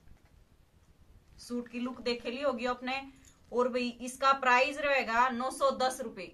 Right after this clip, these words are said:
only और नौ सौ दस रुपए शिपिंग फ्री के साथ है। एक लियो, दो लियो, चार लियो, जितनी मर्जी लेस को हो आप।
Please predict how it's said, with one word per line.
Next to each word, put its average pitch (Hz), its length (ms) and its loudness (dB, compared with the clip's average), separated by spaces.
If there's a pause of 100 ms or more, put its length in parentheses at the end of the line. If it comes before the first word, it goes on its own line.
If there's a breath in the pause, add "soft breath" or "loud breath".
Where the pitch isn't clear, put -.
(140)
only 285 340 -2
और 277 200 4
नौ 269 100 -2
सौ 269 160 -2
दस 240 240 -4
रुपए 247 260 0
शिपिंग 294 400 -10
फ्री 226 260 -4
के 254 140 -2
साथ 233 320 2
है। 247 140 -2
एक 285 380 -4
लियो, 294 260 -4
दो 233 260 -2
लियो, 262 420 -2 (340 loud breath)
चार 240 280 2
लियो, 262 200 -4
जितनी 285 300 -8
मर्जी 269 280 -2
लेस 247 260 -4
को 247 140 -6
हो 233 80 -2
आप। 208 200 0